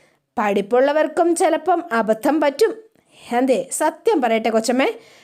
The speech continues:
മേഡത്തിൻ്റെ കാര്യത്തിൽ എനിക്ക് വലിയ പ്രതീക്ഷയൊന്നുമില്ല" എന്ന് പറഞ്ഞു. "പക്ഷേങ്കിൽ നമുക്ക് നോക്കാം, നീ എന്തിനാ ടെൻഷൻ അടിക്കുന്നത്?" എന്ന് ചോദിച്ചു. "ഈ കുരുക്കിൽ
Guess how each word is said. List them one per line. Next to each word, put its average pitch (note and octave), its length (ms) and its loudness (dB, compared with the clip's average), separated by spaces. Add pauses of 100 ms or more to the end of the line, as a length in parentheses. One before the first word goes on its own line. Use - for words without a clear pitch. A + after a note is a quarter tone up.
(140)
മേഡത്തിൻ്റെ A3 560 0
കാര്യത്തിൽ C#4+ 480 0
എനിക്ക് F4+ 500 2
വലിയ A#3 460 0
പ്രതീക്ഷയൊന്നുമില്ല" E4 800 2 (200)
എന്ന് A3+ 200 2
പറഞ്ഞു. G#3 300 -4 (600)
"പക്ഷേങ്കിൽ C4+ 520 0 (420)
നമുക്ക് G3+ 540 0
നോക്കാം, C#4 460 0 (100)
നീ B3 220 2
എന്തിനാ D4 240 2
ടെൻഷൻ B3+ 360 0
അടിക്കുന്നത്?" A#3+ 480 2
എന്ന് A3 160 0
ചോദിച്ചു. G#3 320 0 (460)
"ഈ B3 180 2
കുരുക്കിൽ D4 460 2